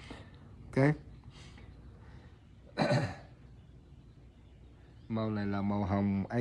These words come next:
mười một nha em, anh có ghi ở trên á. Nhiều khi, à, mình nói, à, anh chị em đừng buồn nha. Nhiều khi anh chị em vô, anh chị em coi, anh chị em không có nghe, mà anh chị em cũng không có chịu đọc nữa. Đa phần là anh chị em cứ,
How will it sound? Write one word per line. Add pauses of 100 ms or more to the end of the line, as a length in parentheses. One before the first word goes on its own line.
mười
một
nha
em,
anh
có
ghi
ở
trên
á. (760)
Nhiều
khi,
à,
mình
nói,
à,
anh
chị
em
đừng
buồn
nha. (300)
Nhiều
khi
anh
chị
em
vô,
anh
chị
em
coi,
anh
chị
em
không
có
nghe,
mà
anh
chị
em
cũng
không
có
chịu
đọc
nữa. (760)
Đa
phần
là
anh
chị
em
cứ,